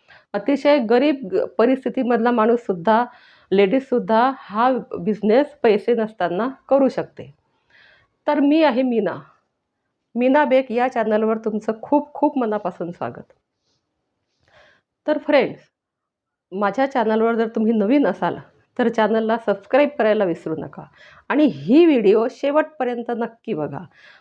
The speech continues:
खूप युजफुल व्हिडिओ मी आज तुमच्यासाठी आणलेली आहे. माझ्याजवळ एक अशी बिझनेसची आयडिया आहे, तर मला असं वाटलं की चला तुमच्याबरोबर ती आयडिया मी शेअर करू. आणि ब-, बघा, तुम्हाला जर ती माझी आयडिया आवडली तर तुम्ही तुमचा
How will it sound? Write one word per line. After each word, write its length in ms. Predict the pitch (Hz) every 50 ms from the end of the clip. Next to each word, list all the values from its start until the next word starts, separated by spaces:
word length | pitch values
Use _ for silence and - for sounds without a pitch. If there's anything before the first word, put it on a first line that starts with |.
| _ _ _ _
खूप 300 | - 285 320 320 320 -
युजफुल 500 | 240 269 285 285 285 - - 254 262 262
व्हिडिओ 320 | 233 202 214 220 233 240
मी 140 | 233 247 -
आज 200 | - 202 226 220 -
तुमच्यासाठी 520 | 214 202 196 226 226 226 208 185 185 220
आणलेली 420 | 208 196 190 190 170 170 170 170 156
आहे. 220 | 147 143 156 - - _ _ _ _ _ _ _ _ _ _ -
माझ्याजवळ 600 | 196 208 220 214 277 277 285 285 277 285 302 311 - - -
एक 220 | 233 269 269 302
अशी 160 | 285 - 302
बिझनेसची 600 | 262 226 233 226 196 165 202 233 240 - - 302 - -
आयडिया 380 | 170 190 190 196 220 240 214 208
आहे, 240 | 202 151 143 - - _ _ _ _ _ _ _ _ _ -
तर 100 | 262 262
मला 260 | 247 240 240 262 277
असं 200 | 269 269 - -
वाटलं 280 | 247 214 208 214 226 240
की 140 | 226 - 254
चला 260 | - 247 254 277 277
तुमच्याबरोबर 640 | 277 254 226 214 233 226 220 226 220 190 226 240 240
ती 140 | 285 269
आयडिया 380 | - - 185 190 196 220 220 226
मी 140 | 240 277 302
शेअर 300 | - - 214 190 190 -
करू. 280 | - - 170 160 160 - - _ _ _ _ _ _ _ _ _ _ _ _ -
आणि 180 | 202 262 294 269 - _ _ -
ब-, 220 | - 185 185 190 190
बघा, 240 | 190 233 214 285 311
तुम्हाला 360 | - 269 233 214 214 240 240
जर 160 | 202 240 226
ती 100 | 220 262
माझी 280 | 240 220 202 165 208 247 - -
आयडिया 360 | 180 185 185 185 196 214 - - -
आवडली 500 | 185 202 262 294 247 233 233 233 240 240 _ _ _ _ _ _ _ -
तर 120 | 269 277 285
तुम्ही 360 | 269 - 269 247 214 233 262
तुमचा 520 | 262 262 220 226 220 214 220 226 226 233